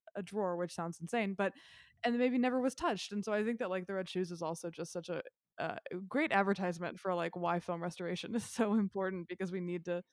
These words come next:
capture these images in these films because they're just, they're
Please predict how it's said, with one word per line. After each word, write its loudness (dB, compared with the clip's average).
capture -2
these 0
images 0
in -4
these -4
films -4
because -6
they're -2
just, -4
they're -2